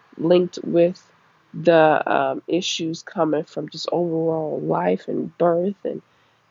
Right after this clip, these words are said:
thyroid and hormones being off, I was finally able to get the help that I needed to finally bounce back and start feeling like I was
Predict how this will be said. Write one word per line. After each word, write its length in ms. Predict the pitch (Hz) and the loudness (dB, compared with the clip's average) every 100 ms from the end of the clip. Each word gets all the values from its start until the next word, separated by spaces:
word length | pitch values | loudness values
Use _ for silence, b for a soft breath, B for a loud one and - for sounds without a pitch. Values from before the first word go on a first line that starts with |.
| - | 2
thyroid 680 | 170 180 165 175 170 190 185 | 6 6 4 0 -2 -4 -4
and 140 | - | -8
hormones 640 | - 156 156 156 160 - - | -8 -6 -6 -4 -6 -8 -8
being 180 | 151 - | -8 -6
off, 320 | - 175 202 _ b b b _ | -6 -6 -8 _ b b b _
I 100 | - | 0
was 180 | 165 - | 2 -2
finally 420 | - 190 196 196 | -4 -4 -2 -2
able 220 | - 170 | -4 -6
to 160 | - - | -8 -10
get 240 | 170 165 | -4 -4
the 100 | - | -4
help 280 | 170 156 - | -6 -6 -6
that 160 | 156 151 | -8 -6
I 120 | 139 | -6
needed 500 | 151 160 165 143 - _ _ _ | -2 -2 -2 -2 -4 _ _ _
to 420 | - 208 165 135 135 | -8 -2 -2 -2 -6
finally 540 | _ 175 190 202 196 175 | _ 0 2 2 0 -4
bounce 360 | 165 151 170 _ | -4 -6 -8 _
back 320 | - - - b b b - | -8 -8 -10 b b b -4
and 120 | 185 | -4
start 320 | - 175 - - | 0 0 0 -2
feeling 280 | 185 190 185 | 0 0 0
like 240 | 160 165 | -2 -2
I 120 | 151 156 | -4 -4
was 340 | 160 160 160 | -2 -2 -4